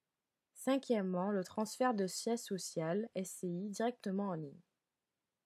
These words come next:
Il est possible de transférer son siège social directement en ligne. Toutes les étapes de transfert y sont facilitées et plus rapides. De plus, vous bénéficiez de tarifs plus avantageux entre les frais de greffe ou l'aide d'un spécialiste.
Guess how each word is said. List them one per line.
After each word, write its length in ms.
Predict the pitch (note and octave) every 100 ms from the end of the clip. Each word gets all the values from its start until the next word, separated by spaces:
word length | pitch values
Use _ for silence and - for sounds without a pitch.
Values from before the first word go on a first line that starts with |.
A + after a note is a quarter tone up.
| _ _ _ _ _ -
Il 80 | G#3
est 60 |
possible 380 | G3 A#3 A3+ D4
de 60 | G#3+
transférer 540 | - B3+ - A#3+ C4+
son 200 | C4+ G3
siège 240 | - B3 C4
social 600 | - F3+ - D#3+ D#3+ G3
directement 680 | G3 B3+ B3+ - G3+ A3 F#3+
en 60 |
ligne. 260 | D#3+ C#3+ - _ _ _ _ _ _ _ _ _ _ _ -
Toutes 200 | D4+ B3+
les 200 | G#3+ A3
étapes 260 | - B3
de 80 | G3
transfert 560 | - G#3 G#3 - B3+ A#3+
y 80 |
sont 200 | G3+ F#3+
facilitées 680 | F#3 G3+ - G#3+ F3 - F#3+ G3+
et 80 | F3+
plus 160 | -
rapides. 340 | G3 E3 - - _ _ _ _ _ -
De 100 | G3+
plus, 480 | F3 B3 D#4 - G#3
vous 80 |
bénéficiez 580 | F#3+ A3 B3+ B3+ A3+ C4+
de 120 | A#3+
tarifs 340 | F3+ F3+ F3 -
plus 160 | B3+
avantageux 720 | A3+ G3+ G#3 F3+ E3 D#3+ F#3 - _ _ -
entre 260 | G3 -
les 120 | F#3+ F3+
frais 240 | - B3
de 100 | F#3
greffe 400 | F3 F3+ F#3+ -
ou 100 | -
l'aide 240 | F#3+ G#3 G3
d'un 100 | F#3
spécialiste. 720 | - G3+ F3+ D#3 - - -